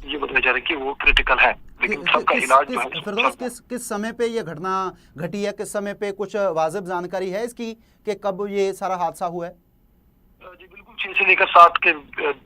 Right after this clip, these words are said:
Speaker 1: जो, जो दरमियान है, जो ये, ये एक्सीडेंट पेश आया है।
Speaker 2: हम्म।
Speaker 1: और इस वक्त जो है वहाँ पर, अ, वो है, बड़े पैमाने पे जो है रेस्क्यू ऑपरेशन चल रहा है।
Speaker 2: हम्म।
Speaker 1: अ, यूँ माने तो बड़ा एक एक्सीडेंट है, करीबन बारह, अ,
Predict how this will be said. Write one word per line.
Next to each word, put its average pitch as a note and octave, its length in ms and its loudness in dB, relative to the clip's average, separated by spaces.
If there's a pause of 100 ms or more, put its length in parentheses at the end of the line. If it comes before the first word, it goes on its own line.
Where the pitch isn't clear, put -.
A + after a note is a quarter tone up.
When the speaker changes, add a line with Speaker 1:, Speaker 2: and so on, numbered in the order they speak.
(300)
Speaker 1:
जो, D3 200 0
जो - 380 -4
दरमियान D3 400 6
है, D3+ 180 4
जो C#3 100 0
ये, C3 580 -6
ये C#3 180 2
एक्सीडेंट C3+ 340 -4
पेश C#3 300 6
आया D3 160 10
है। E3+ 160 8
Speaker 2:
हम्म। E3+ 320 -4
Speaker 1:
और - 440 8
इस - 200 2
वक्त - 140 6
जो D3+ 160 -2
है D3+ 120 4
वहाँ C#3+ 200 6
पर, D#3 200 0
अ, A#2+ 320 8
वो B2 280 -6
है, C3+ 120 -6
बड़े - 180 0
पैमाने A#2+ 400 6
पे B2+ 180 -4
जो B2 140 0
है A#2+ 200 4
रेस्क्यू B2 320 2
ऑपरेशन - 380 4
चल - 220 6
रहा B2+ 160 6
है। B2+ 200 6
Speaker 2:
हम्म। F3 180 -6
Speaker 1:
अ, B2 120 6
यूँ D3 200 -4
माने D#3 280 6
तो F3+ 160 -2
बड़ा D#3+ 240 4
एक C3+ 200 0
एक्सीडेंट D3 400 -6
है, E3 80 4
करीबन D3+ 340 0
बारह, C#3+ 340 8
अ, - 560 0